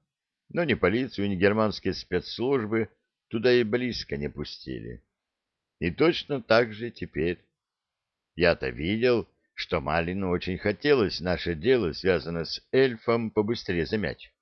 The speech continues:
И, что характерно, не ему одному,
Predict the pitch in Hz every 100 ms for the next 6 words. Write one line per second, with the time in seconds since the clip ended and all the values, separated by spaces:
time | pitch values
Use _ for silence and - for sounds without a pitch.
0 | _ _ _ _ _ _ _ _ _ _
1 | _ _ 110 - 104 92 92 87 107 135
2 | 139 143 147 - 87 80 82 113 90 60
3 | 62 71